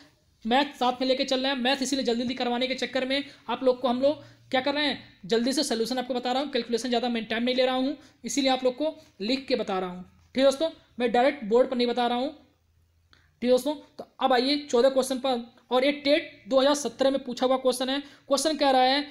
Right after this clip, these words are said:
कि जूनियर लेवल का क्वेश्चन है, देखिए दो प्राकृतिक संख्याओं का योग आठ है, यदि उनके व्युत्क्रमों का योग आठ बटे पन्द्रह है तो दोनों संख्याओं को ज्ञात कीजिए। क्या कह रहा है, दोनों संख्याओं को ज्ञात करना है। इसमें देखिए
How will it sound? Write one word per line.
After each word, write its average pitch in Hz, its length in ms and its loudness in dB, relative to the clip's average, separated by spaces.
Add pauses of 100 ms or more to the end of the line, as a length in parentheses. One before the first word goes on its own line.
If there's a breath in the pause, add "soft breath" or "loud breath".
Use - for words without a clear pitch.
(240 loud breath)
कि 302 320 0
जूनियर 247 280 2
लेवल 247 180 4
का 262 100 4
क्वेश्चन 247 300 0
है, 233 60 2
देखिए 226 260 -2
दो 226 200 2
प्राकृतिक 262 480 -2
संख्याओं 247 460 -4
का 254 120 -4
योग 247 220 0
आठ 214 220 -4
है, 254 180 -2 (260 loud breath)
यदि 262 100 0
उनके 285 260 0
व्युत्क्रमों 254 540 -2
का 277 120 0
योग 254 220 0
आठ 247 140 2
बटे 247 240 0
पन्द्रह 240 320 0
है 262 80 0
तो 269 100 -4
दोनों 233 220 -2
संख्याओं 240 500 -4
को 277 640 2 (240 loud breath)
ज्ञात 220 340 2
कीजिए। 214 400 0 (260 loud breath)
क्या 226 120 -2
कह 262 120 0
रहा 269 100 4
है, 240 120 0
दोनों 220 200 -2
संख्याओं 233 400 -2
को 262 100 0
ज्ञात 233 200 0
करना 226 220 -2
है। 190 140 -8
इसमें 247 280 -6 (180)
देखिए 226 200 0